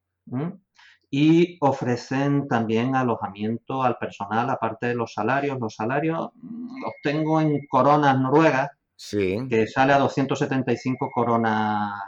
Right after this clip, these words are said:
Speaker 1: coronas la hora.
Speaker 2: Ya.
Speaker 1: Pero por lo que tenemos entendido es un salario bastante alto porque también es verdad que no,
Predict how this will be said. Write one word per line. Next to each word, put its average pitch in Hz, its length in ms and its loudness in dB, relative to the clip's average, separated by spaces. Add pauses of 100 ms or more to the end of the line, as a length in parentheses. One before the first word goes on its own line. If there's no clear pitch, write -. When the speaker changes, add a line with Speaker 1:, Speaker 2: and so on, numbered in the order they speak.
Speaker 1:
coronas 110 480 -2
la 107 220 4
hora. 107 260 0 (200)
Speaker 2:
Ya. 76 420 -10
Speaker 1:
Pero 117 260 2
por 117 160 4
lo 120 80 2
que 113 60 0
tenemos 127 240 2
entendido 131 380 -2
es 135 40 -4
un 135 80 -4
salario 123 400 -2
bastante 117 420 -4
alto 107 880 -4 (300)
porque 110 220 -4
también 107 240 -4
es 113 80 -2
verdad 110 280 -2
que 123 100 -4
no, 113 340 -2